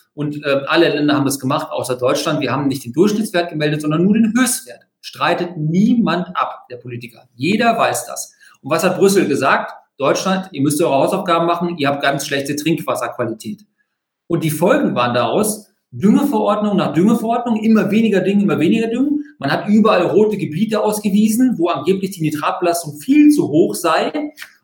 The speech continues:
Und aufgrund dessen Landwirte in Sippenhaft genommen, die ihr Leben lang alles richtig gemacht haben, weil das richtet sich nach dem Grundwasserkörper. Sie haben also unten, Sie müssen sich vorstellen, wie eine riesen Blase, eine riesen Luftballon, der unter uns im Boden ist.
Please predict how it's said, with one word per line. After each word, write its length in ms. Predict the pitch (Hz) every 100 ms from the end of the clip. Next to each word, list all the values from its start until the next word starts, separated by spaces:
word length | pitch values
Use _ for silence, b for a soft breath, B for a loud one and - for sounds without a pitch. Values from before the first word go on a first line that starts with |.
| -
Und 160 | 208
aufgrund 360 | 196 190 175 170
dessen 440 | 190 202 254 247 - _ _ -
Landwirte 600 | 131 208 269 - 233 190
in 160 | 160
Sippenhaft 600 | 135 240 269 202 151 151
genommen, 480 | 156 143 131 190 233
die 240 | 180 190 214
ihr 120 | 208
Leben 340 | 190 240 269
lang 280 | 240 220 214
alles 320 | 226 285 - 262
richtig 240 | - 214
gemacht 320 | 135 127 - -
haben, 140 | 113
weil 120 | 127
das 200 | 156 156
richtet 300 | 196 196 190
sich 140 | - 185
nach 160 | 185
dem 160 | 180 165
Grundwasserkörper. 960 | 147 208 - 175 175 - 185 185 175 - B
Sie 140 | - 139
haben 100 | 190
also 260 | 185 151
unten, 240 | 180 220 214
Sie 60 |
müssen 200 | 156 -
sich 100 | 170
vorstellen, 360 | 165 190 185 160
wie 120 | 160
eine 160 | 156 143
riesen 440 | 165 220 175 147
Blase, 420 | 143 147 220 220 185
eine 160 | 143
riesen 180 | 170 -
Luftballon, 480 | 190 - 214 208 208
der 140 | 160
unter 320 | 214 208 165
uns 320 | 170 190 - B B _
im 160 | 156 147
Boden 300 | 190 233 240
ist. 400 | 294 294 -